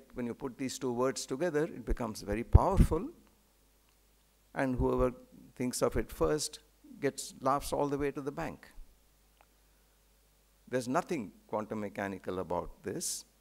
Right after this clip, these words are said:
at all. It's just plain chicanery. But the moment you attach something as respectable as quantum mechanics to it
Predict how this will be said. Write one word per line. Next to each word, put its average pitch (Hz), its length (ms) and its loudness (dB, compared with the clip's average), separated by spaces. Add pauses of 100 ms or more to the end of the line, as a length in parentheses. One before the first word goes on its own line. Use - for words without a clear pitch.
(240)
at 95 140 -4
all. 107 280 -2 (380)
It's 131 180 -2
just - 380 0
plain 117 260 0
chicanery. 98 760 -4 (680)
But 131 140 0
the 127 60 0
moment 170 360 0
you 160 100 2
attach 151 640 0
something 135 400 -4
as 123 220 0
respectable 113 600 2
as 110 120 -4
quantum 113 340 -4
mechanics 110 520 -6
to 190 140 -2
it 175 180 -4